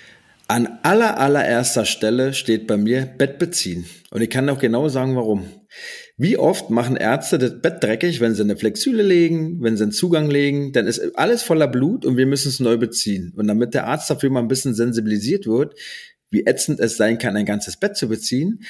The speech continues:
würde ich mir wünschen, dass Ärzte als allererstes lernen, wie man eine Bettdecke mit einem frischen Bezug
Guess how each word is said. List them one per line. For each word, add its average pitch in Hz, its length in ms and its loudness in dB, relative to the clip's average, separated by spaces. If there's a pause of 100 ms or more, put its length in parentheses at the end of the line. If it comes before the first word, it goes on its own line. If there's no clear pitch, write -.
(240)
würde 143 180 6
ich 135 80 -2
mir 113 160 4
wünschen, 165 360 2
dass 117 160 0
Ärzte - 460 -4
als - 160 -4
allererstes 156 580 -2
lernen, 117 280 2
wie 98 40 -2
man 87 180 -6
eine 80 120 -14
Bettdecke 147 680 -2 (440)
mit 104 160 -2
einem 98 220 -4
frischen 127 680 -2 (600)
Bezug 110 520 -4